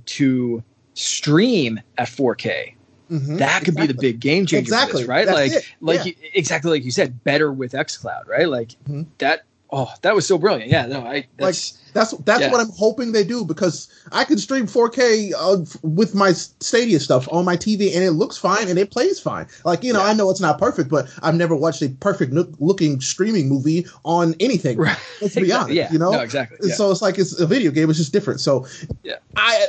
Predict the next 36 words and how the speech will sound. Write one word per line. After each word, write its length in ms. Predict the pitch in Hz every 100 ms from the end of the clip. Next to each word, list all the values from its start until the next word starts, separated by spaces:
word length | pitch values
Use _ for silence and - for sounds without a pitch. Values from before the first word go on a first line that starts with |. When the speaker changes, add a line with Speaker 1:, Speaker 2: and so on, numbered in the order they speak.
| -
Speaker 2:
I'm 200 | 220 208
very 300 | 185 233 233
excited 440 | 185 156 175 170 139
by 100 | 139
this 140 | 139
possibility, 600 | - 143 156 110 120 127 139
because 320 | 139 135 127
I'm 140 | 131 170
not 120 | 151
gonna 120 | 131
lie, 140 | 123 135
I'm, 100 | 131
I'm 120 | 147
a 40 | 135
big 180 | 151 147
fan 180 | 139 120
of 60 |
the 60 | 101
cloud 260 | 117 104 -
stuff. 280 | 117 110 - _ - -
Um, 320 | 123 117 117
I 80 | 123
mean, 280 | 131 120 117 - -
internet 440 | 208 185 165 -
infrastructures 460 | 170 160 143 165 143
are 80 | 143
only 160 | 160
gonna 140 | 147 143
get 160 | 135
better 260 | 117 127 147 -
as 160 | 127 131
we 80 | 131
keep 220 | 131 139
going, 320 | 127 123 135
and 100 | 127
so 360 | 131 131 117